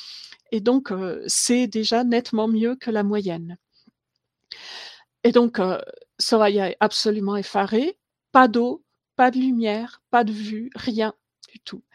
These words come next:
Et la solution pour, euh, pour la lumière, c'est d'installer une onduline transparente sur le toit, donc de remplacer une des tôles on-, ondulées par, euh, une tôle en plastique transparent. Voilà,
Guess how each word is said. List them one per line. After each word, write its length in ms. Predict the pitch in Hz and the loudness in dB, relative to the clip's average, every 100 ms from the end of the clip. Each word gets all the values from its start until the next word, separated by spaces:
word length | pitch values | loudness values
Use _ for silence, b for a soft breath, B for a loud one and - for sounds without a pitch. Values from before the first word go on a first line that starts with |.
| B B B _ _ - | B B B _ _ -2
Et 260 | 220 214 | 0 0
la 240 | 220 233 233 | 0 0 2
solution 680 | - 233 226 - 233 247 269 | 0 -4 -2 -2 -2 -4 -6
pour, 260 | - 214 208 | -10 -10 -8
euh, 140 | 196 196 _ 214 214 | -10 -12 _ -20 -10
pour 200 | 247 233 | -4 0
la 120 | 214 | 0
lumière, 500 | 202 208 208 226 269 | 0 -2 0 0 0
c'est 200 | - 247 | -2 0
d'installer 800 | 220 220 - 220 208 226 254 - _ - | 2 0 0 -2 0 0 0 -2 _ -4
une 180 | 262 247 | 0 2
onduline 540 | 240 240 226 233 226 | 2 0 -2 -4 -4
transparente 640 | - - 226 226 208 202 214 | -6 -6 -4 -4 -4 -4 -4
sur 180 | - | -6
le 140 | 196 190 | -8 -10
toit, 280 | - 190 190 | -6 -4 -2
donc 220 | 208 202 | -4 -6
de 80 | 202 | -4
remplacer 540 | 214 208 208 - 240 | -4 -2 -4 -2 -2
une 140 | 208 | -2
des 120 | 190 202 | -2 -2
tôles 300 | - 226 208 | 2 2 2
on-, 120 | 185 _ - | -4 _ -6
ondulées 400 | 214 202 202 226 | -4 -4 -4 -4
par, 360 | - 196 196 | -4 -6 -6
euh, 60 | 180 B B B _ | -12 B B B _
une 120 | 190 | -16
tôle 260 | - 226 220 | 0 2 4
en 100 | 185 | 0
plastique 420 | 180 196 - - | -4 -6 -8 -14
transparent. 540 | - 185 - 185 - _ _ B B B B B B B B _ - | -10 -8 -6 -8 -10 _ _ B B B B B B B B _ 4
Voilà, 360 | 247 214 175 | 8 8 6